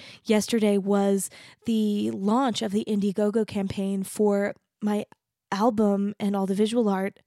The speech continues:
um, masks. Uh, and it's already twenty percent funded, which honestly, like, I'm totally overwhelmed. Um,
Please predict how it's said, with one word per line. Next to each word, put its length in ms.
um, 300
masks. 680
Uh, 460
and 160
it's 240
already 340
twenty 380
percent 420
funded, 400
which 400
honestly, 440
like, 380
I'm 160
totally 480
overwhelmed. 640
Um, 400